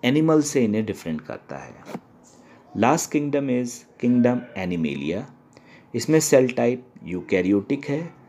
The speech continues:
सेल वॉल इसमें एब्सेंट होती है, न्यूक्लियर मेम्ब्रेन प्रेजेंट होती है, बॉडी ऑर्गेनाइजेशन, टिश्यूज,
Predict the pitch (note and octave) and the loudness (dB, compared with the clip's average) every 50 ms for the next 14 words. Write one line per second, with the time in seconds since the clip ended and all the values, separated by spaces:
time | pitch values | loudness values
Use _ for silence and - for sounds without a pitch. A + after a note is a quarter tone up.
0 | - - - - - - - D#3 D#3 D#3 D3+ D3 D3 D3 D3 D3+ D3 D3 - D3+ | -20 -20 -20 -12 -8 0 4 6 8 8 6 6 4 2 4 2 0 -2 -4 -10
1 | D3 D3+ D#3 D3+ - _ - - - - - - C3+ B2+ C3+ - C#3+ C3+ C3+ C3+ | -10 -10 -10 -12 -16 _ -14 -14 -14 -12 -8 -4 -4 -4 -2 -2 -2 -2 -2 -2
2 | C#3+ C#3 C#3 C#3+ D3 D#3+ D#3 - - - - - - - - F#2+ G#2 A2+ A#2+ A#2 | -4 -6 -4 -4 -6 -6 -8 -12 -18 -20 -20 -20 -16 -6 0 4 6 6 6 8
3 | C3 D#3 D#3+ D3+ D3+ D3 C#3 C#3 C#3 C3 C#3 C#3+ C#3 C#3+ D3+ D#3 - - _ _ | 8 6 6 6 6 4 2 2 0 2 0 0 0 0 -4 -8 -12 -20 _ _
4 | _ _ - F#2+ F2+ F2+ A#2 B2+ C#3 C3 C#3 C3+ C3 B2+ - C3+ C3 C3+ C3+ C#3+ | _ _ -8 -6 -2 2 2 2 2 2 0 0 -2 0 -2 -6 -6 -6 -8 -10
5 | D3+ D3 - - - _ _ _ _ - F#2 E2+ G#2 G#2+ A#2 B2 D3 D#3 D3 C#3 | -10 -14 -18 -20 -20 _ _ _ _ -8 -2 4 6 6 6 6 8 8 8 6
6 | C3 B2+ B2 C3 C3 B2+ B2+ B2 B2 B2+ A#2+ A#2+ - C#3 D3 D3 D3 - - _ | 6 4 0 -2 -2 0 0 0 0 -2 -2 -4 -6 -8 -8 -10 -12 -16 -20 _
7 | _ _ _ _ _ - - A#2 - - - C3 C3 B2+ C#3 C#3 | _ _ _ _ _ -2 0 0 0 2 2 2 4 4 2 0